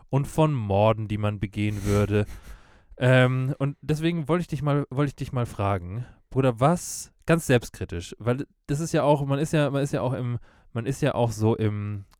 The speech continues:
Speaker 1: ähm, im neuen Jahr möchte man sich ja auch wieder selbst reflektieren. Und wir haben uns ja vorhin auch, ähm, versucht, selber zu reflektieren, ähm, hier mit dem Horoskopenthema. Ähm,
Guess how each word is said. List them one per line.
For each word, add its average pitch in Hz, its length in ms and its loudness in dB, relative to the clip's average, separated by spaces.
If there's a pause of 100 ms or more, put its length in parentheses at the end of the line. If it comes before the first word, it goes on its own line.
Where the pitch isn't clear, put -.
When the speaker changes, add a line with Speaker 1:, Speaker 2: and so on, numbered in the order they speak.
(120)
Speaker 1:
ähm, 98 680 -2 (1040)
im 127 140 0
neuen 147 240 8
Jahr 131 240 10
möchte 143 260 2
man 135 180 2
sich 127 120 -2
ja 143 100 6
auch 135 160 2
wieder 143 180 4
selbst 110 320 0
reflektieren. 117 800 0
Und 117 300 -12
wir 135 100 2
haben 175 100 0
uns 165 100 -4
ja 143 160 2
vorhin 135 280 -2
auch, 120 380 -6
ähm, 117 480 -2
versucht, 127 420 -2
selber 127 280 0
zu - 140 -6
reflektieren, 117 880 -4
ähm, 104 460 -6
hier 107 280 -4
mit 104 180 -8
dem 101 220 -6
Horoskopenthema. 151 880 -2 (580)
Ähm, 120 540 0